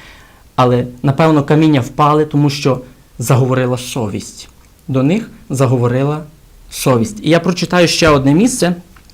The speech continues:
За браком часу ми прочитаємо, це буде послання до римлян, тринадцятий розділ, е, четвертий і п'ятий вірш. Дуже цікаве місце. "Бо володар Божий слуга тобі на добро". Тут говориться про владу.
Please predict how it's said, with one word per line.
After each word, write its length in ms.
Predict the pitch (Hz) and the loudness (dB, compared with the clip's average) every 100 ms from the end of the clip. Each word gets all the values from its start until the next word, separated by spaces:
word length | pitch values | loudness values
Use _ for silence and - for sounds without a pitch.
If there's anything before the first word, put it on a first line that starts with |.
| - - - 135 | -16 -14 -10 -6
За 200 | 135 131 | -2 0
браком 300 | 143 165 151 | 2 2 2
часу 300 | 139 170 - | 2 0 2
ми 100 | 156 | 0
прочитаємо, 640 | 139 147 - 170 170 165 151 | 0 -4 -4 2 2 4 0
це 140 | 151 | 0
буде 240 | 143 143 139 - | 0 0 0 -4
послання 400 | 151 143 170 160 | -4 2 2 4
до 140 | 139 147 | 4 4
римлян, 480 | 143 151 208 277 302 - - - | 4 4 4 2 0 -10 -20 -2
тринадцятий 720 | 165 160 170 143 139 - 135 | 0 4 2 2 -2 -2 0
розділ, 500 | 147 254 - 226 339 - - _ _ _ _ - _ - | 2 0 0 0 0 -4 -20 _ _ _ _ -20 _ -6
е, 560 | 135 135 135 135 135 127 | -2 0 0 -2 -4 -6
четвертий 420 | - - 233 226 - | -8 -2 -2 -2 -6
і 40 | |
п'ятий 300 | 170 175 175 | -2 0 0
вірш. 260 | 143 123 - - - | 0 -2 -6 -16 -8
Дуже 320 | 143 247 254 | -2 0 0
цікаве 300 | - 190 185 | -2 -2 0
місце. 340 | 156 - 131 - - - 147 | 0 -2 -6 -8 -16 -10 -2
"Бо 200 | 165 160 | 2 4
володар 600 | 170 175 160 147 208 185 | 4 6 4 4 0 0
Божий 420 | 135 160 165 202 | 2 2 2 -4
слуга 520 | - 202 160 127 113 - - - - | -4 0 2 0 -2 -12 -20 -20 0
тобі 340 | 151 120 139 | 2 2 2
на 140 | 147 147 | 2 2
добро". 380 | 180 180 196 | 0 2 0
Тут 200 | 123 156 | 0 0
говориться 400 | 151 170 170 165 | 2 2 0 -2
про 180 | 175 175 | -4 -2
владу. 440 | 175 165 127 123 | 0 0 0 -4